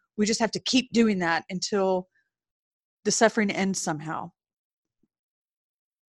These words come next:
And I think that we're just being, we're, we're just, I think we're self-harming. I think we're self-harming when we do that. I think that we, we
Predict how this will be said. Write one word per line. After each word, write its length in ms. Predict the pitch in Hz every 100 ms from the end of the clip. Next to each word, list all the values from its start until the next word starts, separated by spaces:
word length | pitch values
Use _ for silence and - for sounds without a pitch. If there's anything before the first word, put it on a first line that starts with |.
| _ _ _
And 100 | 190
I 40 | 202
think 240 | 269 262
that 100 | 247
we're 120 | 233
just 200 | 240 -
being, 340 | 247 233 226 -
we're, 220 | 196 208 196
we're 180 | 220
just, 300 | 190 233 - - _ - -
I 100 | 208
think 260 | - 233 240
we're 80 |
self-harming. 680 | 220 214 185 190 180 175 170 _ _ _ _ -
I 40 | 202
think 200 | 262 262
we're 80 | 285
self-harming 640 | - 285 - 285 294 254
when 120 | 214
we 100 | 208
do 160 | 214 226
that. 240 | 196 - - _ _ _ _ _ _ -
I 60 |
think 240 | 226 240 226
that 180 | 190
we, 380 | 202 214 208 202 _ _ _ _ _ _ _ _ _ _ _ _ _ _ _ _ _ _ _ _ _ _ _ _ _ -
we 440 | 233 247 247